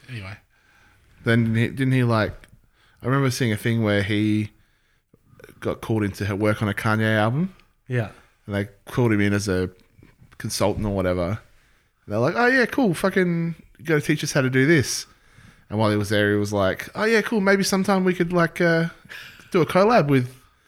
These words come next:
Speaker 2: t-, me and, me and fucking Yeezy." And the, yeah, basically they all turned around and went, <laughs> "Good one, dickhead."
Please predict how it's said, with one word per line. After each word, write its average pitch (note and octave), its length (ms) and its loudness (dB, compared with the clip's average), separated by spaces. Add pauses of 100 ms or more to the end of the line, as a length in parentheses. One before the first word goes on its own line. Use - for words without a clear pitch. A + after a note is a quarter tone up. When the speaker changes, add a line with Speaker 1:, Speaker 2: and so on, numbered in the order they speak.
(360)
Speaker 2:
t-, - 140 -6
me E3+ 320 0
and, D3 200 0 (180)
me D#3+ 200 -2
and C#3 260 -2 (140)
fucking C3+ 340 -4
Yeezy." D3 460 0 (440)
And C#3 180 4
the, C#3+ 80 6
yeah, C#3+ 120 6
basically C#3+ 340 4
they B2 100 6
all B2 100 6
turned C3 180 4
around B2 140 6
and B2 60 4
went, B2 160 4 (540)
<laughs> E3 500 4
"Good F#3 140 4
one, C#3 200 6
dickhead." D3+ 420 2